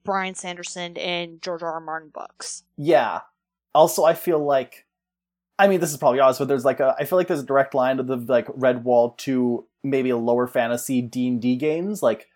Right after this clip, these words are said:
Speaker 1: Yeah.
Speaker 2: earlier editions of D and D.
Speaker 1: Yeah.
Speaker 2: Um, and then via that, you go into hum-, like, stuff like Humblewood, like the Hacks.
Speaker 1: Yeah.
Speaker 2: Mind you, th-, okay, there, there are a variety of games these days where it's like, "You're a cute little forest critter, but you can also stand on two legs and wield a sword and death to your enemies."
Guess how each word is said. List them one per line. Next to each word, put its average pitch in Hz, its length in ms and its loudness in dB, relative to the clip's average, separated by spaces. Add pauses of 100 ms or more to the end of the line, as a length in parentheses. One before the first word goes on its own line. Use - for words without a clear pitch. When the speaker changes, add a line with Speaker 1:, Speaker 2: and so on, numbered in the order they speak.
(180)
Speaker 1:
Yeah. 135 60 -4 (220)
Speaker 2:
earlier 135 160 2
editions 135 400 -4
of 127 80 -6
D 127 160 -4
and 123 160 -2
D. 123 400 -6 (460)
Speaker 1:
Yeah. 123 320 2
Speaker 2:
Um, 107 280 -2 (280)
and 151 220 6
then 139 260 4
via 135 200 2
that, 123 400 4
you 135 60 -2
go 127 220 2
into 123 440 -2
hum-, 120 240 0
like, 110 160 -4
stuff - 220 2
like 120 140 -2
Humblewood, 147 520 0
like 117 140 0
the 117 100 -2
Hacks. - 600 -4 (260)
Speaker 1:
Yeah. 175 300 -4 (200)
Speaker 2:
Mind 240 160 8
you, 269 60 4
th-, 254 160 0
okay, 180 140 0
there, 220 260 2
there 220 220 2
are - 60 6
a 165 60 4
variety 135 640 4
of 127 280 -2
games 123 380 -2
these 123 200 0
days 110 300 -4
where 120 80 -2
it's 117 120 -4
like, 127 200 -4
"You're 349 160 -2
a - 40 -6
cute 226 240 -2
little 254 200 2
forest 294 400 2
critter, 151 320 2
but 185 160 0
you 208 80 -6
can 269 140 0
also 285 200 4
stand 269 240 -2
on 254 120 2
two 285 120 0
legs 262 320 0
and 190 120 -2
wield 311 160 2
a 359 60 4
sword 175 440 4
and 165 480 -2
death 330 240 4
to 240 80 2
your 208 140 4
enemies." - 560 -2